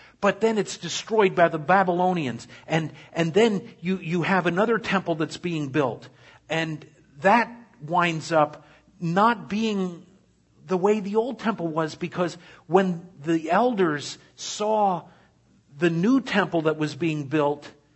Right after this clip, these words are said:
what did they do? They wept. They wept because they said, "This is nothing near what we had before."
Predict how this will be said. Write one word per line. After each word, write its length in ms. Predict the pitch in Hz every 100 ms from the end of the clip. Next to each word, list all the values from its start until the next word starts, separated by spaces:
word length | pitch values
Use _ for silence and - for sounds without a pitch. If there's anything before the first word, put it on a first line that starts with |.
| _ _ _ _
what 140 | 165 247
did 140 | 220
they 140 | 226
do? 540 | 190 220 233 151 104 - _ _ _ _ _ _ _ _ _ _ _ _ _ _ _ _ _ _ _ _ _
They 180 | - 196
wept. 680 | 180 185 262 330 - - - - _ _ _ _ _ _ _ _ _ _ _ _ -
They 160 | 220
wept 500 | 226 208 269 440 - - - _
because 480 | 226 175 202 240 - - - -
they 140 | 220
said, 320 | 202 240 226
"This 240 | 240 233 240
is 160 | 196
nothing 600 | 233 247 - 247 233 233
near 380 | 247 262 294 277
what 240 | 220 220
we 160 | 208 214
had 380 | 156 220 233 180
before." 760 | 214 - - 262 302 185 104